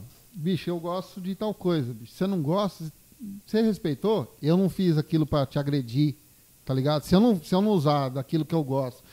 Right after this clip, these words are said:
pra passar do meu limite contigo, exemplo, eu acho que é válido. A gente,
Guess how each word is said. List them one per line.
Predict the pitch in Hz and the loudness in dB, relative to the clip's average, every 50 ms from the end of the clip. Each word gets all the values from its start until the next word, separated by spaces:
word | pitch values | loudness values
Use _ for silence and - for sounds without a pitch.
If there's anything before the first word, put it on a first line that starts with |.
| - - - - - | -20 -20 -20 -18 -6
pra | - 143 131 131 123 | -2 0 0 0 -2
passar | - - - 143 135 - - - - 147 160 165 156 | 0 0 0 0 0 -2 -6 -6 -4 -2 -2 -2 -2
do | 139 139 | -4 -6
meu | 139 143 139 139 | -4 -4 -4 -2
limite | 135 135 131 135 143 160 156 - - - | -4 -4 -2 -2 -2 -2 -4 -6 -12 -10
contigo, | - 143 127 117 - - 151 185 220 185 175 | -6 -6 -6 -4 -2 -2 0 0 0 0 -2
exemplo, | 127 110 120 139 170 226 226 - 185 143 127 - - - _ _ _ - - | -4 -2 -4 -4 -4 -4 -6 -6 -6 -8 -10 -12 -18 -20 _ _ _ -8 -4
eu | 143 143 | -2 -2
acho | 147 - | -2 -2
que | - 165 170 185 175 175 | -2 -4 -4 -4 -4 -2
é | 170 170 | -2 0
válido. | 175 196 180 165 151 139 127 123 120 120 - - - - _ _ - | 0 0 0 0 0 -2 -4 -6 -10 -14 -18 -20 -20 -20 _ _ -12
A | 165 160 | -10 -8
gente, | 156 190 214 - | -6 -6 -6 -8